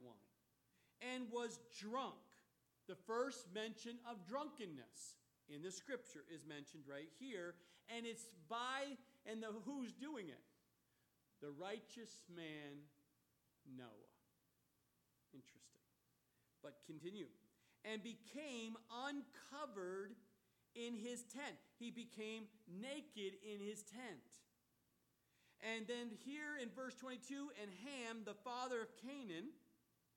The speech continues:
interesting verbiage here. Ham, yes, his son,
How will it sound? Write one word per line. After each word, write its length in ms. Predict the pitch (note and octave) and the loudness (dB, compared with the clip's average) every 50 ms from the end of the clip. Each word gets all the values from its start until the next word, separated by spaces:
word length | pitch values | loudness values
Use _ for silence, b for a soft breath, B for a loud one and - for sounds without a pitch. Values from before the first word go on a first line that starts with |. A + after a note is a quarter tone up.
| _ _ _ _ _ - | _ _ _ _ _ -6
interesting 580 | F3+ E3 E3+ - F#3 F3 - - F3+ D#3+ D#3 C#3 | -6 -6 -6 -8 -10 -10 -4 -2 -2 -2 -2 -2
verbiage 460 | C#3+ E3+ F#3 G3 F#3+ F3+ D3+ C3 - - | -2 -2 -2 -2 -2 -2 -4 -4 -6 -6
here. 260 | C#3+ C#3 C#3+ E3 A3+ B B B B B B B - - | -6 -4 -4 -4 -6 B B B B B B B -12 -6
Ham, 300 | G3+ G3+ F3+ E3+ F3+ G#3+ G#3+ F3+ | -2 0 0 2 2 0 0 0
yes, 380 | F3+ F3+ E3 F3 A3 G#3+ - - | 0 0 2 0 0 -2 -6 -6
his 100 | - E3 | -6 -4
son, 460 | - - - - A#3 G3+ D#3+ C#3+ D3 | -4 -2 -2 -2 -2 -2 -2 -2 -4